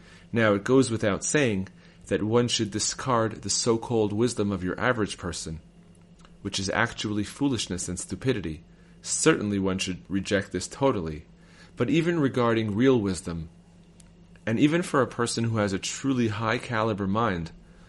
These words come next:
when it comes to performing a religious devotion, a person must cast aside all of his wisdom and engage in the service of God with simplicity and innocence.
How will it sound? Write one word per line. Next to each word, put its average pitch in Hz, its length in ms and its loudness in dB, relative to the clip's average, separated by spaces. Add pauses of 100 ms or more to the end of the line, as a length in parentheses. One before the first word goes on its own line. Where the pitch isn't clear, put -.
(440)
when 120 100 2
it 120 160 0
comes 151 300 2
to 151 100 -2
performing 117 540 0
a 107 80 0
religious 110 420 0
devotion, 92 640 -2 (480)
a 98 100 -4
person 139 400 0
must 113 240 0
cast - 380 -2
aside 92 460 -2
all 123 220 4
of 113 100 0
his 98 180 -2
wisdom 85 460 -2 (960)
and 104 140 -2
engage 113 460 2
in 123 60 2
the 110 60 0
service 107 460 0
of - 100 -12
God 120 280 4
with 98 140 -4
simplicity 127 760 -2
and 104 100 -4
innocence. 87 680 -6